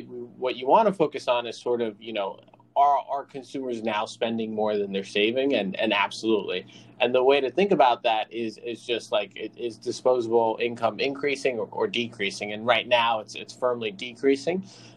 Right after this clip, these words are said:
Um, and, and, and you can see that in s-, sort of some, some of the, the, the earnings forecasts and results that have come out recently from, from some of the consumer discretionary companies. Uh, what, one in particular highlighted, you know, very weak North American sales,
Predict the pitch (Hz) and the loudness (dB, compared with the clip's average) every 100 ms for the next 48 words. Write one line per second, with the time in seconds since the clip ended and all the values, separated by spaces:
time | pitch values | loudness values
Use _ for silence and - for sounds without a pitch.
0 | - 127 123 117 113 110 117 123 117 110 | 2 4 6 4 0 0 0 0 -4 -10
1 | - 127 120 120 123 113 139 135 123 117 | -4 -4 -2 -6 -8 -14 -12 -12 -12 -6
2 | - 214 175 127 123 117 - - 135 123 | 0 4 6 4 0 -6 -10 -6 -2 -2
3 | 104 - 120 104 127 120 107 101 98 107 | -2 -4 -4 -4 -6 -2 -4 -4 -8 -12
4 | 98 - - 127 127 120 120 - 123 117 | -12 -16 -10 -6 -6 -6 -8 0 0 0
5 | - 107 107 107 - 107 101 101 104 104 | 2 2 2 -2 -10 -16 -16 -18 -20 -4
6 | 117 120 - 110 104 110 101 92 117 127 | 0 0 -2 -8 -8 -6 -4 -4 -6 -6
7 | 123 113 107 - 113 101 - 117 107 120 | -8 -6 -6 -6 -6 -6 -8 -8 0 2
8 | 113 107 101 107 - 123 110 104 - 170 | 2 0 -4 -6 -6 -4 -4 -4 2 2
9 | 170 156 127 113 117 107 107 104 95 - | 2 2 0 0 -4 -6 -6 -6 -8 -16
10 | - - - - 107 104 117 120 90 - | -20 -20 0 4 4 4 2 2 2 -4
11 | 131 143 156 147 127 123 110 156 147 131 | 0 4 4 2 -8 -10 -8 -8 -4 -4
12 | 120 113 - _ - 123 123 117 113 107 | -4 -6 -10 _ -2 2 2 0 -4 -8
13 | 113 101 104 117 120 110 117 117 117 107 | -8 -10 -6 -4 -2 -4 -8 -6 -8 -6
14 | 104 104 107 - 95 - 135 127 113 - | -6 -4 -4 -6 -8 0 4 4 2 -4